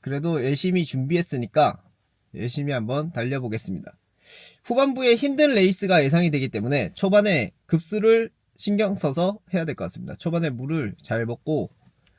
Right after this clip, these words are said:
후반부에 많이 퍼지지 않도록 해서 열심히 한번 뛰어봐야 될 것 같습니다. 오늘 페이스는, 목표 페이스는 두 시간 삼십오 분 안으로 들어오는 건데요. 여기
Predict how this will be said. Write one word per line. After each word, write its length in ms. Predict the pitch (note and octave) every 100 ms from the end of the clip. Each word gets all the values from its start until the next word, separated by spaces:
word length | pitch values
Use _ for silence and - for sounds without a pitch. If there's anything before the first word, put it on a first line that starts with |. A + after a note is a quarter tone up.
| _
후반부에 600 | D#3 E3 C#3+ C3+ D#3 F#3+ _ _ _ _ _ _ _ _ _
많이 460 | G#2 B2 D#3 F3 -
퍼지지 360 | F3+ E3+ E3
않도록 500 | A#2 F#3 C3+ D3+ -
해서 340 | C#3 D3+ F3 - _ -
열심히 420 | G2+ - C3+ C#3
한번 380 | C3 G#2+ C3 C#3+
뛰어봐야 340 | C#3+ C#3 A2+
될 100 | G2
것 100 | -
같습니다. 360 | F2 - - - - _ _ _ _ _ _ _ _
오늘 460 | A3+ B3+ C4 C#3 - _ _ _ _ _ -
페이스는, 680 | B3+ C4+ - G#3 G#3 C3 - _ -
목표 280 | F#3 C4 B3
페이스는 580 | G3+ E3+ D#3+ E3 D3 -
두 120 | D3
시간 320 | F#3+ G#3 A3
삼십오 460 | A#3 A#3 A#3+ F3+ D#3
분 120 | F3
안으로 400 | F3+ F#3+ G3 G3
들어오는 380 | D3+ C#3+ D3+ B2+
건데요. 380 | G2+ A2 C3 - _ _ _ _ _ _ _ _ _ -
여기 400 | F#3 A3 A3